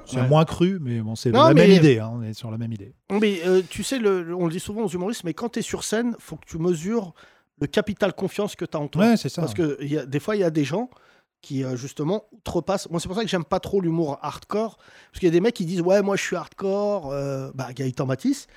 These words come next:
Speaker 1: Test.
Speaker 3: En fait, non, t'es pas hardcore.
Speaker 1: Ouais.
Speaker 3: Hardcore, c'est quand tu te manges six mille messages de menaces de mort par des fachos, euh, qui sont en slip, en train de te dire, « Je vais violer tes enfants. » Ça, c'est hardcore.
Speaker 1: Bah, du coup, ça lui est arrivé aussi, comme ça, Gaëtan
Speaker 3: Non, mais
Speaker 1: Matisse,
Speaker 3: tu
Speaker 1: mais
Speaker 3: vois,
Speaker 1: après
Speaker 3: donc,
Speaker 1: coup.
Speaker 3: non, mais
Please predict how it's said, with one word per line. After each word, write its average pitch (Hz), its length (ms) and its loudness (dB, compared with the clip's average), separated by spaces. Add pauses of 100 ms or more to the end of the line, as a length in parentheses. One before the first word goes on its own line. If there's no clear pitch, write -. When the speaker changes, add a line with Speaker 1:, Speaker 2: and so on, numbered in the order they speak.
(140)
Speaker 1:
Test. 151 140 0
Speaker 3:
En 143 60 -4
fait, 214 240 2
non, 226 140 4
t'es 185 140 4
pas 240 140 4
hardcore. 214 540 -4
Speaker 1:
Ouais. 151 80 -4
Speaker 3:
Hardcore, 214 320 0
c'est - 120 -4
quand 160 120 -4
tu - 140 -14
te - 80 -20
manges 165 200 0
six - 260 2
mille 220 220 8
messages 180 380 0
de 165 80 4
menaces 151 260 0
de 143 100 4
mort 190 280 4 (300)
par 147 160 0
des 156 100 6
fachos, 214 500 4 (420)
euh, 143 160 2
qui 135 160 -6
sont - 140 -2
en 165 120 6
slip, 233 420 0
en 147 100 -6
train 160 160 -2
de 156 40 -4
te 151 100 0
dire, « 208 220 0
Je 120 100 -8
vais 156 100 6
violer 170 280 6
tes 202 200 4
enfants. » 185 360 0
Ça, 220 200 6
c'est 214 140 4
hardcore. 190 400 2 (180)
Speaker 1:
Bah, 98 100 -10
du 110 120 -4
coup, 156 100 2
ça 131 100 -2
lui 113 120 -6
est 113 40 -6
arrivé 113 220 -6
aussi, 123 240 -2
comme 107 160 -10
ça, 123 180 -6 (160)
Gaëtan 104 100 -4 (100)
Speaker 3:
Non, 285 140 6
mais - 100 4
Speaker 1:
Matisse, 151 120 2
Speaker 3:
tu 165 60 -2
Speaker 1:
mais 165 60 4
Speaker 3:
vois, 226 120 2
Speaker 1:
après 160 240 4
Speaker 3:
donc, - 20 4
Speaker 1:
coup. - 180 -4 (100)
Speaker 3:
non, 214 100 4
mais 214 120 6